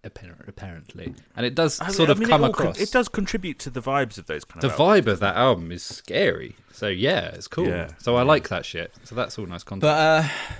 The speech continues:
Speaker 3: yeah, I mean, so yeah, they completely self-produced this one. Uh, they wanna basically do, like, whatever. They, they basically specifically don't want to limit themselves, even if it feels silly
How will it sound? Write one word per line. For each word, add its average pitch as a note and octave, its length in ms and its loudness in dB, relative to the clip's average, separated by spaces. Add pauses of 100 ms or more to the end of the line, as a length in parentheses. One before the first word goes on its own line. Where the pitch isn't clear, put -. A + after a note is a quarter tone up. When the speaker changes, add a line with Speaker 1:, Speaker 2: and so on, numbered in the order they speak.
(160)
Speaker 3:
yeah, D#3 180 6
I E3 40 4
mean, F#3 220 4
so G3 240 4
yeah, D#3+ 200 6
they B2+ 160 4
completely E3+ 320 2
self-produced C#3 540 4
this A#2 160 -2
one. A2 440 4
Uh, G#2 240 0
they A2 120 0
wanna A2 180 2
basically G#2+ 280 0
do, G#2 220 -2
like, F#2+ 420 -2 (520)
whatever. G#2+ 320 -2
They, A2+ 120 0
they A#2 120 4
basically C3 340 2
specifically C#3+ 500 2
don't C#3 280 4
want C3+ 200 4
to B2+ 60 0
limit A2+ 300 2
themselves, G#2+ 600 0
even A2+ 200 0
if - 100 -2
it F#2 100 -6
feels G#2 260 -2
silly F3 680 2